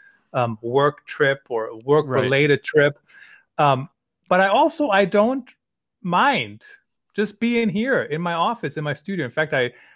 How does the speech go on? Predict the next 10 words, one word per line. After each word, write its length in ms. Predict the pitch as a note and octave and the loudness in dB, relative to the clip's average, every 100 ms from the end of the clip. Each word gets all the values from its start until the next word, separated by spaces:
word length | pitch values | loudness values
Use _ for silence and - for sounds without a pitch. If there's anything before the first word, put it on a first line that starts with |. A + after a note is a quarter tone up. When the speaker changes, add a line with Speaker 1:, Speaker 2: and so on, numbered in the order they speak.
| - | -6
Speaker 1:
I 60 | C#3+ | -4
was 140 | D3 | -4
kinda 200 | - D#3 | -4 -4
snarky 480 | - D#3+ C#3+ B2+ C3+ | -4 -2 -2 0 0
earlier, 480 | D#3+ D#3+ C3 A#2 - _ | 2 2 2 0 -2 _
Roz, 360 | D3 C3+ C3 B2+ | -4 -2 -2 -6
and 120 | C3+ | -8
I, 100 | B2+ C3 | -8 -8
I 80 | |
said, 380 | B2 - B2+ A2 | -10 -4 -4 -4